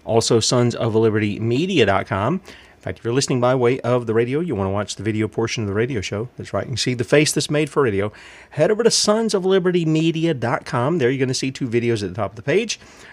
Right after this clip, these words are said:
The one on the left side of the page is one of Bradley's educational videos. Interestingly enough, he, he borrowed this from when I was talking with Tommy Robinson, and I mentioned, I wrongly mentioned the wrong martyr,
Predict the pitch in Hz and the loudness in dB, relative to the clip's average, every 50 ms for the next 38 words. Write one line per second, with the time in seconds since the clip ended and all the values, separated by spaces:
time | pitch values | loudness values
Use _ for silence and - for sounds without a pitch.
0 | - - 120 135 175 202 208 196 185 180 175 - - 180 180 175 156 - 175 165 | -14 -6 -2 0 2 2 4 4 4 4 4 4 4 4 4 4 2 2 0 0
1 | 165 151 147 123 110 110 110 - 120 120 135 127 123 117 123 123 123 120 117 107 | 2 2 0 -2 -4 -6 -10 -8 -2 0 0 0 0 0 0 0 0 0 0 -2
2 | - 127 117 107 107 - - 147 151 - 180 165 151 160 160 165 165 175 180 185 | -2 -2 -4 -4 -4 -4 -2 -2 -2 0 -2 -2 0 0 0 0 0 0 0 0
3 | 175 - - _ _ _ _ _ _ _ _ _ _ _ _ _ - - 143 151 | -4 -8 -14 _ _ _ _ _ _ _ _ _ _ _ _ _ -8 -2 0 0
4 | 160 175 165 - - 165 151 143 135 135 131 139 165 170 143 - 151 156 143 127 | 2 2 0 0 2 2 2 2 2 2 2 2 2 2 2 0 0 -2 -4 -4
5 | - - - 139 123 120 151 170 202 190 151 151 143 - - - 135 131 139 139 | -6 -6 -4 -4 0 2 2 4 4 2 4 2 2 2 2 -2 0 0 0 -2
6 | 139 131 - 135 139 139 139 135 - - 135 139 135 - 135 123 120 - - 147 | -2 0 0 0 2 2 0 0 0 0 0 0 0 -2 -2 -4 -4 -2 -2 -2
7 | 139 139 131 120 113 117 117 127 139 147 156 147 139 - - 120 113 113 113 117 | 0 0 0 0 2 2 4 6 4 4 4 2 0 0 0 0 0 0 2 2
8 | 117 113 117 123 131 139 135 - 143 131 127 123 113 - - - - - - - | 0 0 2 2 2 0 0 0 0 0 0 0 -2 -4 -8 -20 -20 -20 -20 -20
9 | - - - - - - - - 113 117 104 104 135 190 247 254 208 170 147 139 | -20 -20 -20 -20 -20 -10 -4 0 0 0 0 2 2 2 2 4 4 2 4 4
10 | 139 139 135 - 151 139 139 139 131 123 107 123 120 127 156 175 170 151 139 139 | 2 2 0 0 0 0 0 0 0 0 0 0 2 2 4 2 2 2 2 4
11 | 156 147 - 120 110 123 139 135 131 160 160 - - 147 - | 4 4 4 4 2 2 2 0 -4 -6 -6 -6 -4 -4 -6